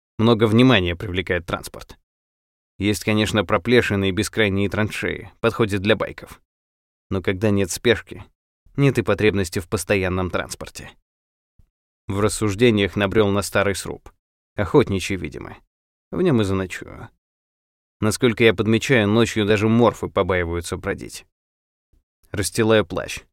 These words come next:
сверху мешок у стены в уголке, не разводя огонь, чтоб внимания не привлекать. На всякий пожарный перетаскиваю на ту сторону все тяжелые предметы,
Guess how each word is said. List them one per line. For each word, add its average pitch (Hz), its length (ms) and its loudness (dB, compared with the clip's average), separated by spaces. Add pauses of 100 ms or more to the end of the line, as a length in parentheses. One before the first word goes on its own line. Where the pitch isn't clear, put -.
сверху 110 380 2
мешок 104 380 -2
у 95 40 -8
стены 95 300 -4
в 85 80 -8
уголке, 87 480 -4 (180)
не 107 80 0
разводя 101 400 2
огонь, 90 320 -6 (180)
чтоб 95 240 -4
внимания 92 400 -2
не 92 140 -6
привлекать. - 560 -10 (1080)
На 101 120 -2
всякий 117 320 2
пожарный 110 440 4
перетаскиваю 107 680 0
на 101 120 0
ту 107 120 -4
сторону 107 400 2
все 107 180 -2
тяжелые 98 460 0
предметы, 101 560 -6